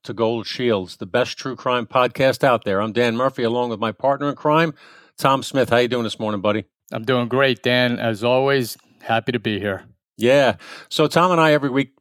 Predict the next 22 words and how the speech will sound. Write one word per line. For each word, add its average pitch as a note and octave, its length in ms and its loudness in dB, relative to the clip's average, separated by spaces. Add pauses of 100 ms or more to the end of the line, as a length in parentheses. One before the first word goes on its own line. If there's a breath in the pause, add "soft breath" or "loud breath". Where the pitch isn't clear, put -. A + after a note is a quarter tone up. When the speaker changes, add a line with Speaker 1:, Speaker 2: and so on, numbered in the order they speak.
Speaker 1:
bring B2+ 200 -4
you A2+ 220 0
the A2+ 180 0
best A2 380 0
true - 240 -8
crime, G#2 360 0
the F#2 80 -4
most G2 180 -8
compelling B2 420 -2
cases A2 440 -2
from G2 180 -8
the F#2+ 80 -6
mouths G#2 420 2
of F#2 120 -12
the G2 100 -4
detectives C#3 560 -2
and B2 100 -2
investigators G2 680 0
who G2+ 80 -10
made B2 260 2
those F2 200 -2
cases. - 420 -6